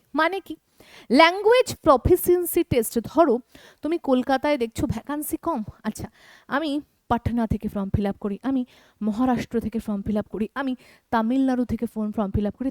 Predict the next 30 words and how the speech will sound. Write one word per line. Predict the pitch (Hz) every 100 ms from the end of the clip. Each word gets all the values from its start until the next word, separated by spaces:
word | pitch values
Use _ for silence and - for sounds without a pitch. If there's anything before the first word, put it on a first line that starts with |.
| -
তাহলে | 226 - 285 247 254
তোমার | 285 269
তার | 330 247 214
লোকাল | 254 349 339 294
ল্যাঙ্গুয়েজ | 233 240 247 202 - _ - - -
এবং | 381 440 247
ল্যাঙ্গুয়েজের | 247 269 302 370 392 415 415 -
প্রফিসিয়েন্সি | 262 240 392 403 381 403 381 370 320
আছে | 262 269
কিনা, | 247 247 262
তার | 208 202
একটা | - 262 -
টেস্ট | 202 - -
হবে। | 226 214 _ - - -
তুমি | 208 202
মিথ্যা | - 262
কথা | 247 262 240
বলছো | 226 247
কিনা, | 240 269 233
ধরা | - 180 185
পড়ে | 190 196
যাবে। | 190 - _ - _
তুমি | 240 240
যদি | 262 240
তামিলনাড়ু | 233 247 247 247
থেকে | 247 247
পরীক্ষা | 226 233 - 226
দাও, | 214 220 - -
তুমি | 240 240 214
তেলেগু | 214 233